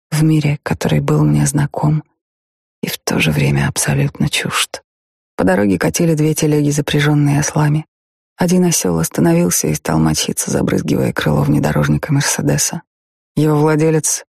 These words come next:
тучный мужчина, по виду бизнесмен в черном костюме и белой сорочке, с сигаретой в одной руке, с мобильным телефоном в другой, поднялся из-за столика кафе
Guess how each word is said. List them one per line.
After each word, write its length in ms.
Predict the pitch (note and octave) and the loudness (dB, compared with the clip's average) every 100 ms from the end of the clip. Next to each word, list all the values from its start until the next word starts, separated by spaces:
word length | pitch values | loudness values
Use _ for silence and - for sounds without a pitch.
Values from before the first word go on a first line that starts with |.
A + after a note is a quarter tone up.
| _ _ | _ _
тучный 320 | - - D3+ | -4 -2 2
мужчина, 580 | C#3+ C#3+ - D#3 C#3+ C#3+ | 2 2 0 2 0 -2
по 140 | - D3 | -2 0
виду 180 | C#3+ C#3+ | 2 2
бизнесмен 560 | C#3 C#3+ C#3 D#3 D3 | 2 0 0 0 0
в 80 | D3+ | 0
черном 360 | - - C3+ - | -2 0 0 0
костюме 520 | D3 D3 - D3+ C#3+ | -2 -2 0 2 4
и 40 | |
белой 260 | C#3 D3 C#3+ | 4 2 2
сорочке, 500 | - C#3+ D3+ - D3+ | 2 0 0 -2 -4
с 40 | |
сигаретой 520 | - C#3+ D3 E3+ - | -2 0 2 0 0
в 20 | D3+ | -2
одной 260 | D3 D3+ | 2 2
руке, 360 | D3 - D#3+ D#3 | 2 0 0 0
с 100 | D#3 | 0
мобильным 420 | C#3 C#3+ C#3+ C#3 | 2 2 2 2
телефоном 460 | - C#3+ D3+ D3+ D3 | 0 -2 0 2 2
в 40 | |
другой, 400 | C#3+ D#3 E3+ F3+ | 0 0 0 0
поднялся 540 | - - F3 F3+ - | 0 0 2 2 0
из-за 240 | D#3+ D#3 D3+ | 0 0 -2
столика 400 | - D#3+ - - | 0 -2 -2 -4
кафе 440 | - - - - | -4 -2 -2 -4